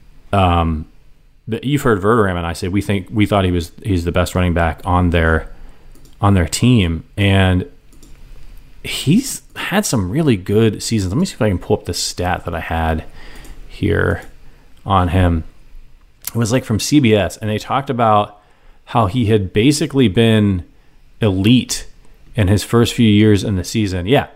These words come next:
<clears throat> from C B S Sports H Q, at C B S Sports H Q on Twitter. First two seasons of Phillip Lindsay's career,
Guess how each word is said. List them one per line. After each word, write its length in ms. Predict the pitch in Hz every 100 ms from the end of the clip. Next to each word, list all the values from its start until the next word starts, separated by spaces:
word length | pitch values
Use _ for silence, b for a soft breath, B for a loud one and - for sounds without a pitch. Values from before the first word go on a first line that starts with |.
| - 104
<clears throat> 240 | 98 -
from 160 | - 107
C 180 | - 165
B 160 | 156
S 120 | 139 -
Sports 280 | 131 113 -
H 240 | 110 -
Q, 360 | - 98 87 - b b b
at 180 | 107 110
C 140 | 120
B 160 | 101 92
S 100 | 87
Sports 320 | - 90 -
H 220 | 104 -
Q 260 | 90 87 87
on 100 | 98
Twitter. 320 | 90 92 85 - B B B B B
First 240 | - 202 -
two 120 | 190
seasons 380 | - 156 135 107
of 80 | 113
Phillip 200 | 127 123
Lindsay's 360 | 117 104 98
career, 600 | - 98 95 85 87 -